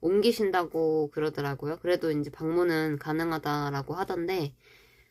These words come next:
저는 이제 납골당은 가지 않았거든요. 좀 거리적인 부분도 있고, 이제 교통적인 부분도 있고. 대신에 그 올림픽 공원에 가수님 손바닥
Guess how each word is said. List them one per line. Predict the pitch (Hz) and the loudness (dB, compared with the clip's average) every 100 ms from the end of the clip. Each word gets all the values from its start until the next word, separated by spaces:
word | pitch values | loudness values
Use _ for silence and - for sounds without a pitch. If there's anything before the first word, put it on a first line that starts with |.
| _ | _
저는 | - 180 185 | 0 4 4
이제 | 165 | 4
납골당은 | 156 143 233 240 220 196 180 160 147 135 131 131 | 0 2 4 4 4 2 2 0 -2 -2 -6 -8
가지 | - 165 147 | -10 -6 -2
않았거든요. | 139 147 139 131 135 147 135 139 | -2 -2 -6 -6 -4 -4 -4 -8
좀 | - 143 | -10 -8
거리적인 | 160 156 175 170 156 151 | -2 2 2 0 0 -2
부분도 | - 151 151 | -4 -4 -2
있고, | 131 131 | -4 -4
이제 | 131 135 | -4 -6
교통적인 | 151 - 175 160 151 | -8 -4 -4 -4 -6
부분도 | 147 147 151 143 | -6 -4 -2 -4
있고. | 127 - 131 143 135 - _ - - _ _ _ _ _ | -8 -6 -4 -4 -8 -12 _ -20 -20 _ _ _ _ _
대신에 | 165 165 165 151 | -8 -4 -2 -4
그 | - 151 143 139 131 | 0 2 2 0 -2
올림픽 | - 175 233 240 247 | 2 4 4 2 -2
공원에 | - 208 202 190 185 175 170 165 156 165 180 147 127 | 2 4 6 4 2 0 0 -2 0 0 0 0 -4
가수님 | 131 170 190 180 | -6 -4 0 2
손바닥 | 226 262 285 226 202 175 160 147 | 0 -2 0 2 2 2 -2 -6